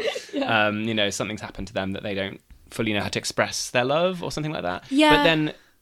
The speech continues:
Speaker 2: it's also, to what extent do you take the time to be their kind of
Speaker 1: Teacher.
Speaker 2: tutor?
Speaker 1: Yeah,
Speaker 2: Yeah.
Speaker 1: I know. And I think with this guy in particular was, like, he, um, the, <laughs> the, um,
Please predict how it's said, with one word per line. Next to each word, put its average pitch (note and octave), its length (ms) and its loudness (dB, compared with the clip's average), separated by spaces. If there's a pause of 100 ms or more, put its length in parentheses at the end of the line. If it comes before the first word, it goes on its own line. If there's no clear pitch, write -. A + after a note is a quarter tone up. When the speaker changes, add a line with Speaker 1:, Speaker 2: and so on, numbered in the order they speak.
(160)
Speaker 2:
it's D3 160 2
also, B2 420 2
to - 260 -4
what B2+ 120 4
extent G#2+ 380 0
do A#2 120 -2
you A2 80 0
take - 220 0
the A#2 60 -4
time A2 260 -2
to - 80 -6
be G#2 160 0
their - 100 -2
kind A2 220 -8
of A#2+ 380 -10 (120)
Speaker 1:
Teacher. G3+ 300 -6
Speaker 2:
tutor? - 420 -2
Speaker 1:
Yeah, - 0 -
Speaker 2:
Yeah. G#3 640 0
Speaker 1:
I G#3+ 100 -6
know. G#3 320 -4 (300)
And C#4+ 100 2
I D4 100 4
think F4 120 0
with D#4+ 100 0
this D#4+ 100 -2
guy C4+ 120 0
in A#3+ 60 2
particular A3+ 360 -6
was, F#3+ 120 -4
like, F#3+ 180 -4
he, G#3 260 -4
um, F#3+ 280 -4 (500)
the, A3+ 260 -4
<laughs> C4 260 -4
the, A#3+ 240 2
um, G#3+ 200 0